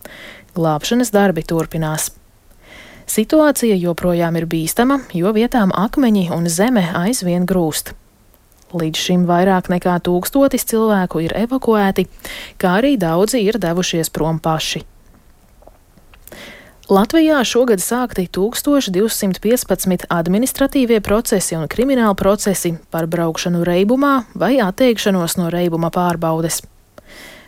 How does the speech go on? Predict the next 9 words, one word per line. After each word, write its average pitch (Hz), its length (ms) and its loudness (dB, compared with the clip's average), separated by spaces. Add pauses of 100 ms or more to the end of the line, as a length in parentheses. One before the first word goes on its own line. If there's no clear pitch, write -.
Tas - 240 -2
ir 269 140 2 (100)
aptuveni 262 640 0 (180)
par 175 160 -4
piecdesmit 170 560 -2
procentiem 175 560 0
mazāk 202 460 2 (180)
nekā 262 320 2
pagājušajā 196 640 0